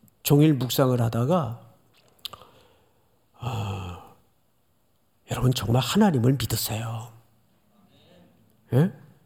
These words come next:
예, 아멘도 해야 되지만 모든 삶의 구체적인 정황에서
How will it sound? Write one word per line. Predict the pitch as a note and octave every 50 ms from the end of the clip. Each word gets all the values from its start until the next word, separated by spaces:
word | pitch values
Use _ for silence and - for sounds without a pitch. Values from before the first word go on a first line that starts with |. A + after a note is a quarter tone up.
| _ _ _ _ _ _ _ _ _ _ _ _ _ _ _ -
예, | C3 B2 B2 A#2+ A#2 - - - - _ -
아멘도 | - A#2+ C3+ C3+ C3+ C3+ C3+ C#3
해야 | C3 D#3+ D#3+ D3
되지만 | C3+ B2 A2+ - A#2 C#3 F3 E3+ A#2+ A2 - - - _ _ _ _ _ _ _ _ _ _ _ - - - - - - - - - - - - - - - - - -
모든 | - - G#3+ G#3 G3
삶의 | - - - F#3+ F#3+ G3 F#3+ F#3+ G3 F#3
구체적인 | - - E3 - - - F3 D#3 E3 D#3 D#3 D3+ D3 C3
정황에서 | - C#3 C3+ C3 C3 B2+ B2+ B2 A#2+ A#2+ F3 F#3 E3 C3+